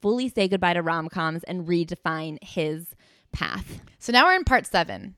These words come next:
Speaker 2: Be brave. Take the hill.
Speaker 1: I have a poem that I'd like to read from this section.
Speaker 2: I would love to hear it.
Speaker 1: He does not work for twenty months when he decides to not do rom-coms. And he has to really make this choice to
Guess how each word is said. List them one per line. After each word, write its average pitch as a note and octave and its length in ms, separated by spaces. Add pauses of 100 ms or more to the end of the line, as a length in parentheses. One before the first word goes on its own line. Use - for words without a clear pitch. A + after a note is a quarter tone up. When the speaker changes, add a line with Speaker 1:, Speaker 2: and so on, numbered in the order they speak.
(200)
Speaker 2:
Be A#3 140
brave. F3 520 (140)
Take E3+ 220
the F3 80
hill. D#3+ 420 (260)
Speaker 1:
I G3+ 180
have B3+ 180
a G3 80
poem E3 320
that F3 80
I'd E3+ 160
like E3+ 160
to F3 100
read D#3 160
from E3+ 180
this F3+ 140
section. - 480
Speaker 2:
I F3+ 60
would F#3 140
love D#3 160
to F3 100
hear E3+ 100
it. - 240 (400)
Speaker 1:
He C#4+ 300
does A3+ 340
not B3 200
work F#3+ 200
for F#3+ 120
twenty E3+ 320
months D3 340
when E3+ 100
he F3+ 80
decides D#3+ 360
to - 100
not D#3+ 180
do E3+ 120
rom-coms. D#3 580 (400)
And G3+ 160
he A#3 160
has A3 360
to F#3+ 240
really F#3+ 280
make F#3 220
this F3+ 200
choice F#3 520
to F#3+ 380